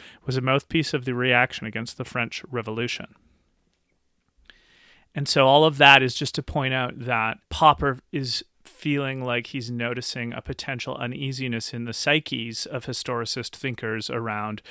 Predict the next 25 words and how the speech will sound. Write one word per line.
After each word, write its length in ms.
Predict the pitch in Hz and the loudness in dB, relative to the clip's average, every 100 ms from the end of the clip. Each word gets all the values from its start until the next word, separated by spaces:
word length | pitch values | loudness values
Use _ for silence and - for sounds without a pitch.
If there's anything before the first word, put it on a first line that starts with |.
| - - - | -20 -10 -6
the 80 | |
turbulence 600 | 127 - 127 123 120 117 | -4 -2 -2 -2 -4 -4
of 140 | 127 113 | -6 -4
the 100 | 113 | -2
world 320 | 117 117 113 | 0 0 -2
that 160 | 117 107 | -4 -4
they 140 | 113 | -4
see 200 | - 120 | -4 -4
around 360 | 107 117 123 117 | -2 0 0 -2
them 260 | 107 107 - - - - _ | -6 -8 -12 -20 -20 -20 _
and 140 | 127 123 | -4 -2
the 80 | |
desire 800 | 120 120 120 117 117 113 110 110 - - | -2 -2 2 4 4 4 0 -4 -8 -10
to 640 | - 127 113 110 107 104 - _ - | -4 -2 -2 -2 -6 -8 -14 _ -4
go 160 | 127 | 0
back 460 | 120 113 113 - - _ _ _ _ - | 4 4 2 -4 -20 _ _ _ _ -6
to 420 | 135 123 113 117 | -2 0 0 -4
the 120 | 135 | -6
tribal 380 | 120 127 120 120 | -2 2 2 2
form 280 | 110 127 117 | -2 -4 -4
of 120 | 107 | -4
life 380 | 113 110 107 - | -2 -2 -4 -8
that 320 | 127 110 - | -6 -4 -2
gets 180 | - 131 | -4 -4
projected, 800 | - 135 143 123 - 131 113 | -2 0 4 2 2 -4 -4